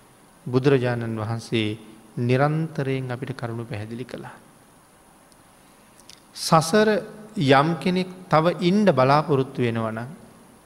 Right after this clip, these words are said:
ඒ ඉන්න ජීවිතේ සැප සහිතවම ගත කරන්න. බොහෝසේ කුසල් කරන්න ඕනේ.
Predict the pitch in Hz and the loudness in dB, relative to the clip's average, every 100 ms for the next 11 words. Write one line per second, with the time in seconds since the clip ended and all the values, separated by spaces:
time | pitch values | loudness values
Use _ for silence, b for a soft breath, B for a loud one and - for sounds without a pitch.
0 | - - - - - - - - _ - | -20 -20 -20 -20 -20 -20 -20 -20 _ -20
1 | - 160 151 131 131 135 131 - - - | -2 2 2 0 -2 -2 -4 -6 -14 -20
2 | - - 113 120 120 123 156 180 170 - | -14 -8 -2 0 0 -4 -4 -4 -6 -16
3 | - - - - - - - 156 151 185 | -20 -20 -20 -20 -20 -14 -2 0 2 0
4 | - 127 110 139 - 151 135 120 - - | -4 -4 -4 -6 -8 -6 -6 -8 -10 -14
5 | - 135 143 - - _ _ - - _ | -14 -16 -20 -20 -20 _ _ -20 -20 _
6 | _ _ _ _ _ _ _ _ 139 123 | _ _ _ _ _ _ _ _ -6 4
7 | 143 175 226 226 202 202 - 113 - - | 6 8 6 6 2 0 -4 -6 -8 -12
8 | - 131 - - - | -14 -14 -16 -18 -20